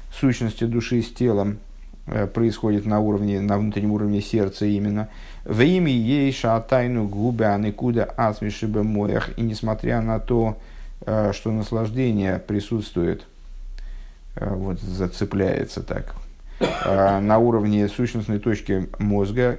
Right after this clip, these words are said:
к Машикосу Мокимахар, как написано в другом месте, Шихохма Хутайнук Беэцем, что хохма, э, в своей сути представляет собой тайнук. Микол Моки, наслаждение, а, Микол Моким, Гины, Бесехал,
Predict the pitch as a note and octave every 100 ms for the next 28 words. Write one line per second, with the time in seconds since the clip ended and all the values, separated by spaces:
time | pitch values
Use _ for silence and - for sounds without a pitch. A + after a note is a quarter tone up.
0 | - A2 G#2 G#2+ A#2 A2+ G#2+ G#2 G2 G#2
1 | A2+ G2+ A2 G#2+ G#2+ G#2 G#2+ G#2+ A2 A2
2 | A2 G2+ G2 - G#2 A2+ G#2+ A2 G2+ G#2+
3 | A2 G#2+ G2+ G2+ G2+ G2 F#2 F#2 D#3 -
4 | - - - - - - - - G#2+ -
5 | A2 - G#2+ G2+ G2 - - - - -
6 | - - - - - - G2+ G2+ F#2 F#2+
7 | - F#2 - A2+ G2+ G#2 G2 A#2 G#2+ F#2
8 | G#2 - F#2 G2 F#2+ - G2 G2 - F#2+
9 | F#2+ F2 - - - - - - A#2 A#2+
10 | A#2 C#3 B2+ C#3+ G3 G3 A#2 A2+ G#2+ A2
11 | G2+ G#2 - - - - G#2+ A2 A#2+ B2
12 | C#3+ C#3 F#3+ G#3 E3 B2+ B2 F#3+ F3 A#2+
13 | A2+ - F3 F#3 F3+ -